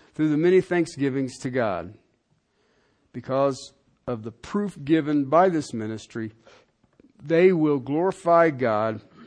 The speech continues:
for your obedience to your confession of the gospel of Christ and for the liberality of your contributions to them and to all, while they also,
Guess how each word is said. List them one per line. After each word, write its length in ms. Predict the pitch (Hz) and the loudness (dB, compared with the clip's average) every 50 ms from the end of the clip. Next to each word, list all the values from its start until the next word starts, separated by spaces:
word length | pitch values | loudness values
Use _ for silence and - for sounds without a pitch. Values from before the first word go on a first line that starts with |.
| - - - | -20 -20 -18
for 160 | - - 127 | -10 -8 -6
your 180 | 123 131 143 143 | -4 -2 -2 -2
obedience 720 | 135 123 117 127 156 170 170 175 175 175 170 175 - - _ _ _ _ _ _ _ _ _ _ _ _ _ _ _ _ _ - - | -2 -2 0 0 2 2 4 4 2 2 0 -4 -12 -20 _ _ _ _ _ _ _ _ _ _ _ _ _ _ _ _ _ -20 -18
to 100 | - - | -10 -8
your 240 | 135 139 156 170 185 | -2 0 2 2 2
confession 720 | 180 180 156 143 - - - 180 180 - - 185 175 170 170 - _ - _ _ - | 2 0 -4 -6 -4 0 2 2 2 2 -2 -4 -4 -4 -8 -12 _ -20 _ _ -10
of 120 | - 135 | -8 -6
the 100 | 127 131 | -6 -4
gospel 440 | 117 139 156 175 180 - - 202 185 | 0 4 4 4 4 2 -2 -4 -4
of 120 | 165 139 - | -4 -4 -6
Christ 460 | - 135 123 120 120 120 - - - | -2 0 0 0 0 -2 -6 -10 -10
and 100 | 120 - | -12 -10
for 320 | - 139 135 131 131 127 | -8 -6 -4 -4 -4 -4
the 140 | 117 117 120 | -6 -8 -6
liberality 720 | 127 147 165 156 151 151 147 143 139 143 143 131 135 131 | -4 -4 -4 -2 0 0 2 2 4 2 2 0 0 -2
of 80 | 123 113 | -4 -4
your 100 | 123 123 | -6 -8
contributions 800 | 123 - 151 156 156 - 156 131 117 120 123 120 - 135 120 - | -8 -4 -4 -4 -4 -6 -8 -8 -8 -8 -8 -8 -10 -12 -14 -14
to 140 | - - 123 | -12 -12 -10
them 340 | 113 120 117 110 110 104 107 _ _ _ _ _ _ _ _ - | -8 -8 -8 -8 -8 -10 -14 _ _ _ _ _ _ _ _ -12
and 160 | - 135 120 | -12 -12 -10
to 180 | - - 135 127 | -8 -6 -4 -2
all, 380 | 120 110 104 98 87 110 - _ _ _ _ _ _ | -2 0 -2 -2 -4 -8 -12 _ _ _ _ _ _
while 200 | - 101 107 107 | -14 -12 -10 -6
they 220 | 110 123 127 127 131 | -2 -2 0 2 4
also, 640 | 143 151 156 147 - - 156 147 139 135 127 135 | 4 4 2 2 -2 -4 -2 -2 -2 -2 -4 -8